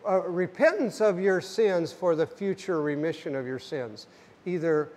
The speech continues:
through the scapegoat at Yom Kippur, which we'll talk about next week, or the ultimate sacrifice of Jesus on the cross. And so they're coming out for that.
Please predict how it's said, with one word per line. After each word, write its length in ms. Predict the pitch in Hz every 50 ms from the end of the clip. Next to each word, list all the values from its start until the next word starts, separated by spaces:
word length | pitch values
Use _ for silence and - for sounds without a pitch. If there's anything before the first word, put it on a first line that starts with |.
| - - - - _ - -
through 520 | - - 180 165 156 151 147 147 143 143
the 260 | 135 131 143 135 131 127 131
scapegoat 720 | - - - - 208 196 202 185 165 185 185 185 180 170
at 120 | 156 139 151
Yom 280 | 170 160 165 165 170
Kippur, 520 | 170 - - 156 - - - 175 165 165 160
which 220 | 156 - - -
we'll 80 | 156 143
talk 300 | - - 165 147 - -
about 240 | 160 151 151 156
next 280 | 156 156 151 - - -
week, 220 | 160 151 143 139 143 - - - - - - _ _ _ -
or 580 | - 160 151 151 151 151 151 147 147 143 143 143 - - - - - _ _ - _ _ _
the 140 | - 151 147 156
ultimate 440 | 160 165 160 - - 170 147 147
sacrifice 720 | - - 170 160 143 - 131 - - 156 139 131 - - -
of 140 | 135 117 -
Jesus 360 | - 143 131 131 131 120 - -
on 120 | 135 123
the 80 | 113 107
cross. 520 | - - 160 160 135 113 110 - - - - - - - - - - -
And 80 | 170 147
so 120 | - 196
they're 120 | 190 175
coming 360 | 175 - 214 220 214 214 202 196
out 260 | 202 190 180 180 180 -
for 100 | - 160
that. 320 | 139 147 139 123 123 -